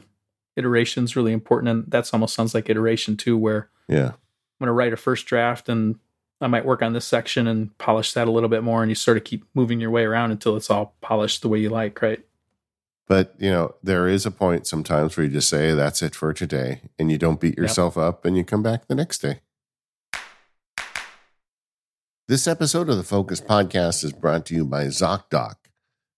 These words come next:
Speaker 2: Go to zocdoc dot com slash focused and find the right doctor right now. You can sign up for free. When someone is exceptionally good at what they do,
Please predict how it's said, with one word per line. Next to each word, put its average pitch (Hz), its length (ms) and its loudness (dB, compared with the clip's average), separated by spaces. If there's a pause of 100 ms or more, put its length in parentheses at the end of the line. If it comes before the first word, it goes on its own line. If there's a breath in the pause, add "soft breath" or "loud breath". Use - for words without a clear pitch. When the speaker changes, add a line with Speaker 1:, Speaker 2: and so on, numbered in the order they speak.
Speaker 2:
Go 104 160 4
to 104 220 -2
zocdoc 117 840 0
dot 92 260 2
com 78 300 0
slash 60 300 -6
focused 123 560 -2 (380)
and 73 140 -4
find 82 180 2
the 71 100 0
right 101 360 0
doctor 87 720 -2
right 80 320 0
now. 60 360 -8 (380)
You 76 80 -4
can 65 160 -4
sign 101 300 2
up 113 120 0
for 110 120 -2
free. - 400 -6 (400)
When 160 180 2
someone 202 400 0
is 117 140 2
exceptionally 139 680 0
good 90 300 0
at - 100 -4
what 87 180 -2
they 87 120 4
do, 73 400 -2